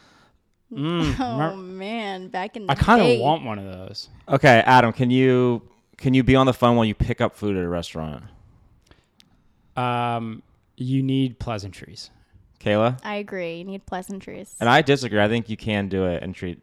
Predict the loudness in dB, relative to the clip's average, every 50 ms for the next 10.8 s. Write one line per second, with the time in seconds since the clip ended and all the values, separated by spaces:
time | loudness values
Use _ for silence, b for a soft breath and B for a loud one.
0 | _ _ _ -16 -12 -10 -10 -8 -8 -8 -8 -8 -8 -6 -4 -4 -2 0 0 0
1 | 0 0 0 0 0 0 0 2 2 2 2 2 2 0 0 0 4 6 6 6
2 | 6 4 2 2 2 2 2 2 2 2 2 4 4 4 4 2 2 2 2 2
3 | 2 4 4 4 4 2 2 0 0 0 0 0 0 -2 -2 -2 -2 -2 -2 -2
4 | -2 -2 -2 -2 -2 -2 -2 -2 -4 -2 -4 -2 -2 -2 -2 -2 -4 -6 -10 b
5 | b b b b _ -2 2 4 6 6 6 6 4 4 4 4 4 4 6 4
6 | 4 4 2 -2 -12 _ _ _ _ -6 -4 0 2 2 2 2 2 2 2 2
7 | 2 2 2 2 4 4 4 4 6 6 6 6 6 6 2 0 -2 -4 -4 -2
8 | -2 0 2 2 4 4 4 2 2 2 2 0 -4 -8 -14 _ -2 -2 -2 -2
9 | -4 -6 -8 -6 4 6 6 6 6 6 6 6 8 8 6 6 2 -2 -4 _
10 | _ 2 4 4 4 2 0 -6 -6 -8 -10 -10 -10 -14 -18 -20